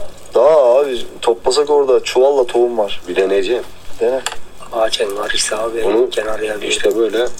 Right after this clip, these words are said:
Speaker 2: bir gün
Speaker 1: Bak
Speaker 2: ıslık,
Speaker 1: hiç
Speaker 2: ıslık
Speaker 1: bazen hava durgun oluyor, şu masada
Speaker 3: Bahçenin
Speaker 1: oturunca
Speaker 3: kenarına hep enginar doldururlar.
Speaker 1: etrafındaki,
Speaker 2: Enginar.
Speaker 1: bak etrafında
Speaker 3: Onların
Speaker 1: otururken
Speaker 3: kenarlarına yapıştı.
Speaker 1: rüzgarla o koku bir geliyor şunun kokusu.
Speaker 3: Evet.
Speaker 1: Zambağın.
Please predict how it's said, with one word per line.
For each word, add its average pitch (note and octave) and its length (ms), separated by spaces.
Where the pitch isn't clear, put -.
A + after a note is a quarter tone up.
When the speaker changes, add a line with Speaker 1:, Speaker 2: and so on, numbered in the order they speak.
Speaker 2:
bir C3 60
gün B2+ 140
Speaker 1:
Bak - 80
Speaker 2:
ıslık, A#2+ 240
Speaker 1:
hiç - 140
Speaker 2:
ıslık A2 220
Speaker 1:
bazen C3 360
hava B2+ 300
durgun C3 280
oluyor, C#3 320
şu C3+ 340
masada C3+ 340
Speaker 3:
Bahçenin D3 340
Speaker 1:
oturunca C3+ 180
Speaker 3:
kenarına B2+ 360
hep C#3+ 160
enginar B2 480
doldururlar. G2+ 360
Speaker 1:
etrafındaki, B2+ 960
Speaker 2:
Enginar. - 380
Speaker 1:
bak A2 200
etrafında B2 640
Speaker 3:
Onların B2+ 220
Speaker 1:
otururken B2+ 320
Speaker 3:
kenarlarına A#2+ 460
yapıştı. B2 520
Speaker 1:
rüzgarla B2 480
o C3 60
koku C3+ 320
bir C#3 100
geliyor A#2+ 380
şunun A2+ 240
kokusu. - 440
Speaker 3:
Evet. A2+ 280
Speaker 1:
Zambağın. A2 540